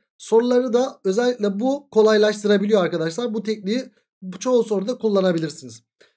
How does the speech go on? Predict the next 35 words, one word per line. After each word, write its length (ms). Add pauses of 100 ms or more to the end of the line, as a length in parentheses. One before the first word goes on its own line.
(160)
Mesela 380
şuna 220
bakalım. 400 (400)
E 60
hocam 340
şunları 300
A, 440
A, 200
burası 260
da 140
B, 220
B 140
iken 440 (260)
burası 300
iki 220
A, 160
burası 260
iki 140
B 120
mi 100
oldu? 360
Evet. 320 (580)
Şimdi 680
katsayılar 460
çarpımı 440
bir, 380
burada 340
kalan 220
A 180
iken 360 (260)
iki, 540
burada 300
kalan 220
iki 220
A, 240